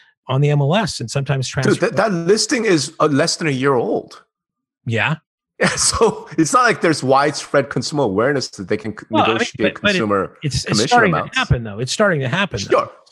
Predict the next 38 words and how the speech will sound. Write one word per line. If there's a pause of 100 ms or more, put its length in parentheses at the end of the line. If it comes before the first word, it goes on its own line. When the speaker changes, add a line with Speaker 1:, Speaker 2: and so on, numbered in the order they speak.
Speaker 2:
Okay,
fine.
So
once
you
see
it,
how
exactly
does
a
consumer
negotiate
the
buyer
agent (480)
rate? (280)
Speaker 1:
I'm
not
paying
this. (720)
Speaker 2:
But
they're
not
paying
it
anyway.
The
seller's
paying
it.
It's
coming
out
of
the
closing
statement.